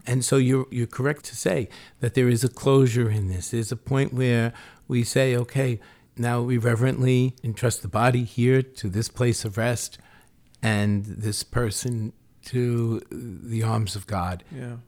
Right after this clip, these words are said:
Speaker 1: And we long for that day when we will be together in the heart of God. That's, that's the beauty of our Catholic faith.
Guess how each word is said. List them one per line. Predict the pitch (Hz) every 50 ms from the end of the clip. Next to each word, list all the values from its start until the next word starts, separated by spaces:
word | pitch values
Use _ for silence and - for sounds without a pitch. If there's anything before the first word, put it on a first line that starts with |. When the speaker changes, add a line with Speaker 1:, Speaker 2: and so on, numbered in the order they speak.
| _ _ _
Speaker 1:
And | - 117 113 117 110 107 110 117 117 117 113
we | 107 113 113 113 107 107 107
long | 101 113 117 113 110 107
for | - 117
that | 104 107 104 -
day | - 117 110
when | 104 104 101 98
we | 101 104
will | 98 101
be | 92 104 95 92
together | - - 95 90 98 92 92 90 92 90 - - _ _ _ _ _ _ _ _ _ -
in | 107 104
the | 95 -
heart | - 95 90 85
of | 82 -
God. | - 87 80 87 82 - - _ - _ _ _ - _ -
That's, | 123 127 135 - - - - - - - - _ _
that's | 113 110 107 - - - -
the | - - 107
beauty | 101 107 98 98 92
of | 85 90
our | 90 90
Catholic | - - 87 80 - 87 -
faith. | - - 82 92 85 - -